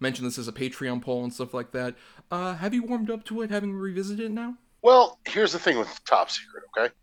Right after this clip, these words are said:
Speaker 2: I have seen it in parts. I don't know that I've ever seen it straight through.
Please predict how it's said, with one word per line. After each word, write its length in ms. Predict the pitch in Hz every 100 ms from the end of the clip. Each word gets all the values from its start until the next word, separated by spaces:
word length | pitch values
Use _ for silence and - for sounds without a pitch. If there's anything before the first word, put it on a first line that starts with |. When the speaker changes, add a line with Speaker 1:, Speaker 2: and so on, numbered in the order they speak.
| _
Speaker 2:
I 120 | 135 170
have 240 | 220 190
seen 580 | - - - 165 156 147 - _ _ _ _ -
it 180 | 131 131
in 200 | 120 104 _ _ _
parts. 420 | - - 95 - -
I 140 | 113
don't 160 | 147 170
know 140 | 175
that 140 | 160 135
I've 140 | 104 -
ever 220 | 107 131
seen 240 | - 131
it 120 | 131 - _
straight 540 | - - - 87 101
through. 220 | - 90